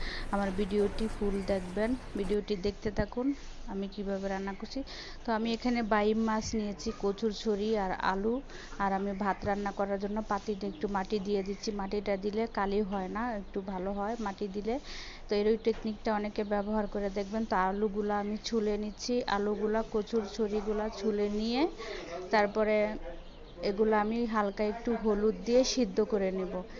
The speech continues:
সিদ্ধ করে তারপরে ভালোভাবে তরকারিটা কষিয়ে, মাছটা আগে কষিয়ে তারপরে তরকারিটা দিয়ে কষিয়ে আমি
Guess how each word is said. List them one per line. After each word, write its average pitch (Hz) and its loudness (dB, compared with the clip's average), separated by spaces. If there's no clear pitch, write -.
সিদ্ধ 233 2
করে 254 6
তারপরে 226 0
ভালোভাবে 214 2
তরকারিটা 214 0
কষিয়ে, 240 2
মাছটা 214 0
আগে 220 2
কষিয়ে 247 2
তারপরে 220 0
তরকারিটা 208 0
দিয়ে 220 2
কষিয়ে 233 0
আমি 208 -4